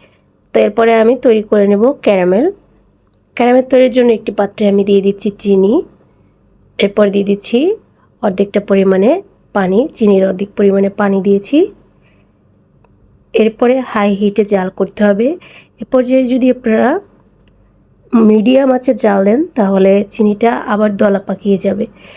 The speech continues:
তো ক্যারামেলটা একটু হাই হিটে তৈরি করতে হবে আর পুরোপুরি নাড়তে থাকতে হবে অনবরত।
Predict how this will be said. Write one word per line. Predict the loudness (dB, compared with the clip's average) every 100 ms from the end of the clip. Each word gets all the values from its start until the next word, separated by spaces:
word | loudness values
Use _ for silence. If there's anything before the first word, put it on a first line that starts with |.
| -20 _ -6
তো | -4
ক্যারামেলটা | -2 0 2 0 2
একটু | 0 0 -2
হাই | 0 0
হিটে | 0 0
তৈরি | 0 0
করতে | 0 -4 -2
হবে | -4 -2 0 -2 -4 _ _ _
আর | -8 -4 -2 -4 -6 -16 -20 _ _
পুরোপুরি | 0 0 0 0 2
নাড়তে | 0 0 -2 -2
থাকতে | -2 -2 -2
হবে | 0 2 2
অনবরত। | 2 0 0 -2 -2